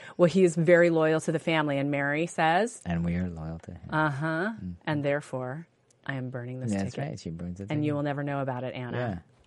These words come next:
Speaker 2: Yeah. Yeah. So, and Anna doesn't need to know.
Speaker 1: No.
Speaker 2: And the, and the fewer people that know, the better.
Speaker 1: Right.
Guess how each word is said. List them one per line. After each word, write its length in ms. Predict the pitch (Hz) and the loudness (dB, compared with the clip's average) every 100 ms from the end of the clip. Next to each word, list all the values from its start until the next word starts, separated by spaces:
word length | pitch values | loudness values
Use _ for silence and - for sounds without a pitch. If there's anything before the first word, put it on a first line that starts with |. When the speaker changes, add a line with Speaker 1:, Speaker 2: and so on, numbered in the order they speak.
| - | 0
Speaker 2:
Yeah. 40 | 120 104 | 2 2
Yeah. 40 | 95 | 0
So, 140 | - | -2
and 140 | 117 127 | 2 2
Anna 280 | 127 117 120 | 2 0 0
doesn't 260 | 113 127 | 0 0
need 140 | 101 98 | -4 -4
to 80 | 87 | -4
know. 200 | 87 117 98 95 | -4 -8 -4 4
Speaker 1:
No. 440 | 165 170 156 143 147 _ - | 6 8 6 2 -8 _ -4
Speaker 2:
And 300 | 101 110 110 | -2 2 2
the, 100 | 107 | 4
and 160 | 113 | 4
the 60 | 101 | 2
fewer 240 | - 110 | 4 4
people 260 | 98 107 98 | 4 2 0
that 80 | 92 | -2
know, 100 | 92 | 0
the 80 | 113 | 2
better. 400 | 107 80 107 107 - | 2 0 -2 -2 0
Speaker 1:
Right. 320 | 147 - | 2 0